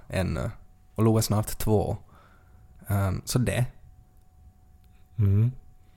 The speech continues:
Speaker 2: Which living person do you most despise?
Speaker 1: Det tror jag inte jag får säga i den här podden. <laughs>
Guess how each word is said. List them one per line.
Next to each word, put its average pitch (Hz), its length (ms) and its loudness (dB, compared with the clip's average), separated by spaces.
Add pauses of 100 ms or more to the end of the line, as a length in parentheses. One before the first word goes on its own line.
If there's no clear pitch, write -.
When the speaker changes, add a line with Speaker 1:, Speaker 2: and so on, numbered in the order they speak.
(600)
Speaker 2:
Which 139 300 6
living 123 340 8
person 113 480 6
do 104 80 4
you 107 160 6
most 117 380 6
despise? 101 880 0 (1160)
Speaker 1:
Det 120 140 6
tror 139 180 6
jag 165 80 6
inte 139 100 4
jag 123 80 4
får 135 120 4
säga 123 500 2 (220)
i - 60 -4
den - 140 -2
här 107 80 0
podden. - 440 -2
<laughs> - 60 -18